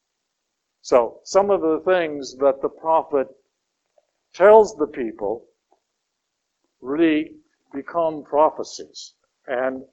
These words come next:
are fulfilled later. But that is not the purpose or the primary purpose of the prophet. A prophet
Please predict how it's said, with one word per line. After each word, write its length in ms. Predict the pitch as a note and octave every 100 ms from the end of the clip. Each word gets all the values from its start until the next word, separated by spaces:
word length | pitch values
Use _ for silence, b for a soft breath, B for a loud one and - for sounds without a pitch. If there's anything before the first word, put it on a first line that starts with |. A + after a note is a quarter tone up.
| -
are 200 | - B2
fulfilled 640 | B2+ D3+ C#3 - D#3 C#3+ C#3
later. 400 | E3 E3 G#2+ - - _ _ -
But 140 | C3
that 240 | D#3 D#3 D3
is 180 | C#3
not 320 | C#3+ C#3 C#3+ C#3+ _ _
the 100 | D3 - _ _ _
purpose 600 | - F3 F3 C#3+ C3 -
or 120 | A#2+
the 100 | A#2
primary 720 | A#2 - D3 D3 C#3 C3 B2+ B2 b b b _ _
purpose 520 | - C#3 C#3 B2+ - - -
of 260 | B2 A#2+ - -
the 80 | B2
prophet. 460 | - D3 C#3+ G#2 - - - _ _ _ _ -
A 80 | A#2
prophet 560 | - D3 D#3+ D#3+ D#3